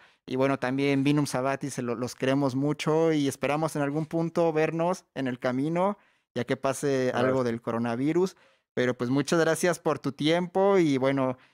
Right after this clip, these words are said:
Speaker 1: esperamos que los que están ahí viéndonos puedan escuchar a Mislava. ¿Dónde podemos escuchar a la banda? Dinos tus redes sociales.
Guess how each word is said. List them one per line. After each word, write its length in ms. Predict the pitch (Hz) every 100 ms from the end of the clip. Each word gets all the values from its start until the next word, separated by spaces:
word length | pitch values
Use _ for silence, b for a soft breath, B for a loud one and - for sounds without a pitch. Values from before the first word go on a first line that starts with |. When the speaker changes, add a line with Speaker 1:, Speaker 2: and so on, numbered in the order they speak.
| b
Speaker 1:
esperamos 640 | - - 139 147 156 156
que 280 | - 139 131
los 140 | 127 -
que 60 |
están 220 | 117 135
ahí 500 | 139 143 151 156 143 135
viéndonos 500 | 139 151 160 160 -
puedan 200 | 143 139
escuchar 340 | - 127 139
a 60 | 139
Mislava. 580 | 123 131 139 165 202 220 b b -
¿Dónde 220 | 165 190
podemos 380 | 170 170 185 165
escuchar 360 | - 143 156 156
a 60 |
la 120 | 156 123
banda? 500 | 143 147 120 120 127
Dinos 320 | 139 151 151
tus 140 | 135
redes 220 | 127 143 135
sociales. 560 | 120 127 127 120 -